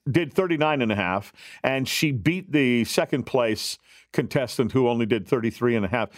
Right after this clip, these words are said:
The thing I find partly fascinating about this is the fact that both Joey Chestnut and Miki Sudo are, are, they're not fat people. They're not huge people. They're not, they, they're not huge like Shaq. They're, they're, they got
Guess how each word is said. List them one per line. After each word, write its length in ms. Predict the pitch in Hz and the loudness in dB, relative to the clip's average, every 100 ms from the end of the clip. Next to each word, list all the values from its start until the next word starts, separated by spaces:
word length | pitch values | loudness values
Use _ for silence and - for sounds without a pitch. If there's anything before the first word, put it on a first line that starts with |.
| - - - | -18 -20 -4
The 80 | 196 | 0
thing 240 | 202 294 | 0 2
I 120 | 269 | 2
find 360 | 208 208 196 156 | 2 -2 -2 -2
partly 360 | - 170 160 127 | -2 -2 -2 -2
fascinating 640 | 156 160 - 127 101 92 | 0 -2 -2 -2 0 0
about 260 | 92 92 - | 0 -2 -4
this 260 | 98 - | -6 -8
is 80 | - | -8
the 80 | - | -4
fact 280 | 170 160 - | -2 -2 -2
that 180 | 147 - - - - | -4 -6 -20 -20 -8
both 340 | 127 120 214 139 | -2 0 0 0
Joey 380 | 143 233 285 | 0 0 0
Chestnut 680 | - 208 208 - 131 90 90 - - - | -2 -2 -2 -4 -4 -4 -6 -14 -10 -4
and 180 | 151 160 | 0 0
Miki 240 | 208 196 | 0 -2
Sudo 420 | - 208 156 104 | 0 2 2 0
are, 240 | - 165 160 | -2 -2 -2
are, 100 | 156 | -4
they're 200 | 147 202 | 0 0
not 280 | 196 247 320 | 2 0 -2
fat 280 | - 262 285 | -2 -2 -2
people. 240 | 143 - | -4 -2
They're 100 | 110 | 0
not 220 | 190 302 - | 0 0 -2
huge 420 | 202 254 285 - | 0 0 -2 -4
people. 320 | 107 - 92 - - | -4 -4 -8 -8 -2
They're 80 | 202 | 0
not, 180 | 294 277 | 0 -2
they, 320 | 143 185 180 180 | -2 0 0 -2
they're 160 | 151 | 0
not 200 | 185 202 | 0 -2
huge 280 | - 196 156 | -2 -2 0
like 160 | 139 - | -2 -4
Shaq. 640 | - 165 131 110 - - - _ - - 120 | -4 -2 0 -2 -6 -18 -20 _ -20 -14 -2
They're, 380 | 139 170 165 170 | 0 2 2 2
they're, 480 | 151 156 151 151 - _ - - _ - - - | 2 4 2 0 -4 _ -20 -20 _ -20 -8 -2
they 80 | 147 | 0
got 180 | 208 | 0